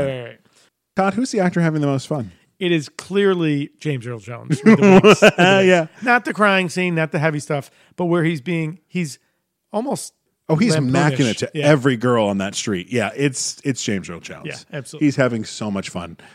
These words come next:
Speaker 2: I mean, this is nine years remo-, oh, no, ten years removed from, uh,
Speaker 1: Empire?
Speaker 2: Em-, oh, no, uh, Jedi.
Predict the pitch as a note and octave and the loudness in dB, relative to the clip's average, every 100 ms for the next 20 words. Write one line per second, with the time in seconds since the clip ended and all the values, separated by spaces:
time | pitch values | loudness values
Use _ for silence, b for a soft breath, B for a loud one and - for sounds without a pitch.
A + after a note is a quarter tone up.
0 | b b b _ - C#3+ D#3+ F3 E3+ C#3 | b b b _ -4 -2 0 0 0 -2
1 | - - - B2 A#2+ C#3 C3+ B2+ B2 A#2+ | -6 -12 -8 -4 -2 -2 -2 -2 -4 -6
2 | - - A2+ A2+ A2+ C3+ C#3+ C#3 E3 G2 | -10 -12 -8 -6 -4 2 2 4 2 0
3 | - - E3 E3 C#3 A#2 A#2 A2 G#2 - | -6 -6 -4 -2 -2 -2 -2 -2 -2 -2
4 | G#2+ G2+ G2 - _ _ _ _ _ _ | -2 -2 -8 -12 _ _ _ _ _ _
5 | - A2+ - C#3+ D3 C#3+ C#3+ F3 F3 C#3 | -6 -4 0 -2 -2 -4 -2 -2 0 0
6 | A#2+ A#2 G#2 G#2+ G#2 F#2 F2+ B2+ F#2+ - | 0 0 -2 -2 -2 -4 0 0 0 -4